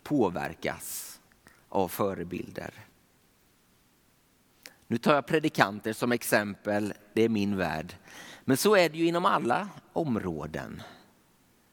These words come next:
Vi behöver alla någon som lär oss, visar oss, som vi vill sträcka oss emot.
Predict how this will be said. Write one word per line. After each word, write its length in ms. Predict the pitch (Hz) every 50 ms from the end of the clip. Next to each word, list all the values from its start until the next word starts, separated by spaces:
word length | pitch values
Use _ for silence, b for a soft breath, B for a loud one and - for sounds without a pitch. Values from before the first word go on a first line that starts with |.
| b b b b b b b _ _ _ _ _ _ _ _ _ _ _ _ _ _ _ _ -
Vi 120 | - 131
behöver 480 | 135 160 170 196 185 127 104 101 110 107 -
alla 340 | - 170 139 110 107 131
någon 380 | 165 143 110 80 80 82 80 - - - - _ _
som 320 | - - - 127 120 123 -
lär 460 | - 107 123 160 196 190 170 175 165
oss, 340 | 165 165 165 - - - - - - -
visar 560 | - 120 143 139 123 - - - 95 85 85
oss, 480 | 82 71 82 - - - - - - - B B B B B B B B
som 260 | B - - 123 117
vi 120 | 117 120 117
vill 380 | 110 117 92 87 90 87 87 - - - - -
sträcka 420 | - - - 104 104 101 - -
oss 180 | 90 92 - -
emot. 480 | 92 92 87 85 - - - - -